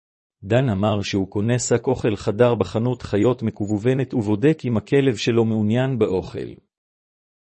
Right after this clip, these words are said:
לכניסה לאתר לחצו כאן ותגלו איזה אוכל דן קונה לכלב שלו. לדברי דן, אם הוא רואה שהכלב מעדיף את האוכל החדש, הוא מבין כי האוכל הקודם לא היה אהוב עליו במיוחד.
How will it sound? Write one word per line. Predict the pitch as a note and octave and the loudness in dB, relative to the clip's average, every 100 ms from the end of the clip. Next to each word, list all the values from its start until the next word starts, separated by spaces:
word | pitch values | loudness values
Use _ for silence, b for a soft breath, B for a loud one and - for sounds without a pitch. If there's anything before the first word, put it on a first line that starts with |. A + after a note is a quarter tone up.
| _ - | _ -8
לכניסה | F#2+ - F#2+ F2 B2 B2+ | -8 -6 -6 0 2 4
לאתר | G#2+ F2 A2+ A#2 | 4 2 2 4
לחצו | G2+ - - A#2+ | 2 -2 -4 -4
כאן | - B2 A2 | 0 0 0
ותגלו | - G2+ A2 B2+ | 0 2 2 2
איזה | C3 A#2 | 0 2
אוכל | C3+ B2+ B2 G#2+ | 0 2 0 0
דן | G2 B2+ A#2+ | 2 2 0
קונה | A#2 A2 B2+ | 0 0 2
לכלב | A2 - G#2 F#2 | 0 0 0 0
שלו. | - D#2+ C2+ A#1 _ _ _ _ _ _ _ _ _ _ | -4 -6 -6 -10 _ _ _ _ _ _ _ _ _ _
לדברי | G2+ F2+ F2 G#2 A#2 | -10 -8 -2 2 2
דן, | F2 G#2+ G2+ C#2+ D#2 _ _ - | 4 2 2 -2 -14 _ _ -2
אם | A#2 | 0
הוא | G#2+ | 2
רואה | G2+ G#2 C#3 | 4 4 4
שהכלב | B2 G2+ - C3 A#2+ G#2 | 4 0 2 2 2 0
מעדיף | F#2+ F2 A2+ - | -2 -2 -2 -2
את | G#2+ | 0
האוכל | G#2+ A#2+ A2+ G#2 | 0 2 0 0
החדש, | - G#2+ B2 G2 - - _ _ - | -2 2 2 2 -2 -14 _ _ -6
הוא | G#2+ | -2
מבין | G#2 F#2 B2+ G#2+ | -2 -2 -2 -4
כי | - G#2 | 2 2
האוכל | G#2 C#3 C3 G#2 | 4 2 2 2
הקודם | - G#2 A2+ C3 B2 | 2 0 2 2 4
לא | C3+ | 4
היה | A#2+ B2+ A2 | 6 6 6
אהוב | G#2 C3+ A#2+ | 4 0 2
עליו | A#2 A#2 F#2+ | 2 2 2
במיוחד. | G#2 G2 F#2+ - F2 | -2 -2 -4 -4 -6